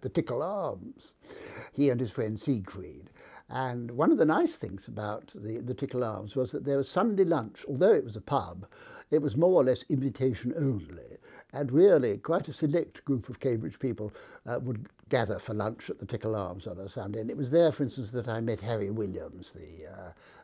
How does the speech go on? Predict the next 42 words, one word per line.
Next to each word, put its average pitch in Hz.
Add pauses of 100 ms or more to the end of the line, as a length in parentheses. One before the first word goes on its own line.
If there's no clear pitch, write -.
the 104
great, 95
the, 120
the, 101
the, 98
the 101
theologian, 98 (280)
rather 95 (320)
modern 92
theologian, 98 (140)
who 98
was 90
at -
that -
time, 92
I 85
think, 85
the -
Dean 101
of 90
Trinity. 92
I -
got -
to 101
know 90
Harry 82 (420)
at 110
the 113
Tickle 98
Arms. - (220)
Well, 135
Kim 262 (260)
ha-, 151
uh, 139
could 139
ra-, 151
had 151
horses, 117 (400)
and 123
he 147
also 185
had, 160